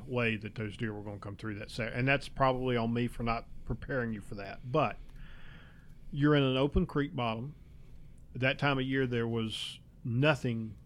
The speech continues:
there to eat. I mean, there's, there was no food source whatsoever. All the, any of the, the browse vegetation was dead at that point from frost, or it was, you know, it had already been frosted on and it was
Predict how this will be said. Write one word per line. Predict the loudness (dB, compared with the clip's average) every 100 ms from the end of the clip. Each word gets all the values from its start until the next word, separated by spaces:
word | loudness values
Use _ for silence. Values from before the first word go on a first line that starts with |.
| -20 -20 -10
there | -2 0
to | 0
eat. | -4 -8 -10 -20 -20 -20 -18 -8
I |
mean, | -2 0
there's, | 0
there | 2 2
was | 0 0
no | 4 6
food | 6 4 2 2
source | -2 0 -4
whatsoever. | -4 -2 -2 -2 -4
All | 2 4 4
the, | 2 0 0 -4 -12 -20 -20 -20 -20 -4
any | 6 8 8
of | 6 4
the, | 4 2 0 -4
the | -4
browse | 2 2 4 2
vegetation | 2 0 0 -2 -2 -2 -4 -4 -6 -6
was | -6 -2
dead | -2 -2
at | -2
that | -6 -6
point | -4 -4 -6
from | -8
frost, | -6 -6 -6 -8 -8
or | 2 4 4
it | 0
was, | -2 -4 -8 -6
you | -4
know, | -2
it | 0
had | 0
already | 0 0
been | -6
frosted | -6 -2 -2 -2 -6
on | -6 -6
and | -8
it | -8
was | -10 -10 -12